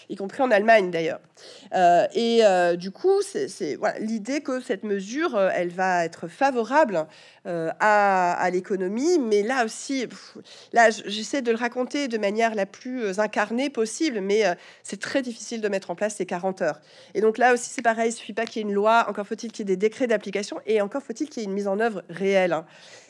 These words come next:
Et le temps que ça commence à s'appliquer, bah, très vite, cette loi va être remise en cause,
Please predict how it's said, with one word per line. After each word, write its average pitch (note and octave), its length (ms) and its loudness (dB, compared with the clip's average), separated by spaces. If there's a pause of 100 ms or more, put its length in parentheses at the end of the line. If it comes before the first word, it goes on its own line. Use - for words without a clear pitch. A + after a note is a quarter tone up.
(160)
Et A3+ 120 0
le E4 340 2
temps E4+ 300 2
que B3+ 100 -6
ça G#3 160 -4
commence D4 540 0
à A#3 40 -4
s'appliquer, A3+ 480 -8
bah, F#3+ 140 0
très B3 220 -6
vite, C4 200 -6
cette F#3 200 -8
loi A3+ 160 -2
va G3+ 100 -2
être F#3 220 -6
remise G#3 260 -6
en E3+ 80 -4
cause, C#4 320 -4